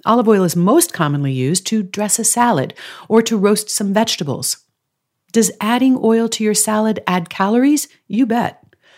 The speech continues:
Does it make those vegetables less nutritious? Not at all. In fact, adding oil to your salad helps you absorb more of the nutrients in those vegetables. And if it makes those vegetables more appealing and palatable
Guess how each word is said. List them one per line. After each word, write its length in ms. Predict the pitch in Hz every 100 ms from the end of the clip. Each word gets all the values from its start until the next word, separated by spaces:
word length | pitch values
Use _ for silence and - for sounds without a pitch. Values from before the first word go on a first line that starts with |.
| _ _ 175
Does 200 | 202 202
it 120 | -
make 340 | 185 240 240
those 240 | 226 220 180
vegetables 580 | 202 - 220 196 190 -
less 420 | 151 165 190 -
nutritious? 680 | 185 170 - 208 277 269 - _ _ _ -
Not 300 | 143 196 240
at 140 | 220 -
all. 420 | 226 202 - - - -
In 100 | 196
fact, 600 | - - 302 - - - _ _ -
adding 340 | 160 190 233 240
oil 220 | 196 208
to 120 | -
your 100 | 202
salad 380 | 185 185 175 175
helps 360 | 165 202 208 -
you 100 | 196
absorb 420 | 175 185 185 170
more 500 | 175 185 233 269 269
of 140 | 180
the 80 | 196
nutrients 640 | 190 269 285 - 170 165 -
in 260 | 185 196 180
those 260 | 180 180
vegetables. 800 | 151 165 214 - 127 120 - - _ _ - - - -
And 100 | 208
if 80 | 220
it 100 | 208
makes 300 | 214 277 -
those 220 | 254 190
vegetables 480 | 202 196 190 180 175
more 180 | 160 139
appealing 600 | 139 311 311 208 208 -
and 280 | 123 -
palatable 720 | - 254 285 269 143 151 220